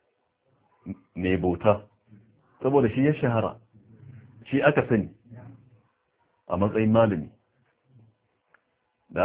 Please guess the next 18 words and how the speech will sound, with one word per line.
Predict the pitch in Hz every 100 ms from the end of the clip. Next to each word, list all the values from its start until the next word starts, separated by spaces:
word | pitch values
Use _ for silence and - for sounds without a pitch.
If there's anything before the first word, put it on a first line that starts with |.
| 120
haka | 123
da | 95
ya | 104 113
je | 123
wajensa | 123 123 131 131 123 113
ya | 117
gaya | 139 104
masa | 113 113
ya | 104
ce, | - 113
"A | - 135
ina, | - 92 90 76 - _ _ _ _ _ _
ma'ana | 80 76 92 95 -
ba | 87 110
ka | 95
da | 90 80 64 - _ _ _ _ _ _ _ _ _ -
ƙofar | 98 98 85
tuba," | - 76 65